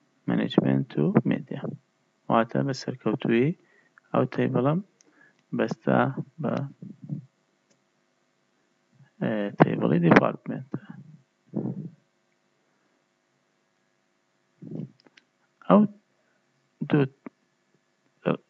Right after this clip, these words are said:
تەیبڵەکە دروست، ئەو دوو فۆرمەکە دروستم کرد، هەردووکیان باوندن. واتە بەسترایە بە تەیبڵ.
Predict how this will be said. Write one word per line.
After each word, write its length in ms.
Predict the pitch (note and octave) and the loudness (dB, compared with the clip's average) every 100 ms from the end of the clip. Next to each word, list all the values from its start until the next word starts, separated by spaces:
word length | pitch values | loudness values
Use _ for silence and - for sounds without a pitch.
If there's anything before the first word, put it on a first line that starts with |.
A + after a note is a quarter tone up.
| _ - | _ 0
تەیبڵەکە 520 | C3 B2 - B2 - C3 | 2 6 6 6 2 2
دروست، 280 | C#3 D3 - - D3+ | 2 2 0 0 2
ئەو 120 | C#3+ - | 0 0
دوو 300 | C3 C3+ C#3+ - | -2 -2 2 4
فۆرمەکە 460 | B2 B2 B2 C3 B2 | 4 4 0 -2 0
دروستم 360 | C#3 C#3 - B2+ - | 0 0 0 0 0
کرد، 220 | C3 - - _ _ _ _ _ _ _ - - | -2 -4 -12 _ _ _ _ _ _ _ -6 -2
هەردووکیان 600 | C#3+ C#3+ C#3 C#3 C3+ C#3 - - B2 | 0 2 2 4 4 2 -4 -2 4
باوندن. 560 | A2+ G2+ G2 G#2+ - C#3 - - - _ _ _ _ _ _ _ _ _ _ _ _ _ _ - | 4 4 0 -4 -4 -6 -6 -10 -16 _ _ _ _ _ _ _ _ _ _ _ _ _ _ -2
واتە 240 | A#2+ C3 C3 | -2 2 2
بەسترایە 500 | B2+ - - A#2+ B2+ | 2 -2 -2 0 2
بە 60 | B2 - | 0 -4
تەیبڵ. 360 | A#2 A2+ - | -6 -4 -4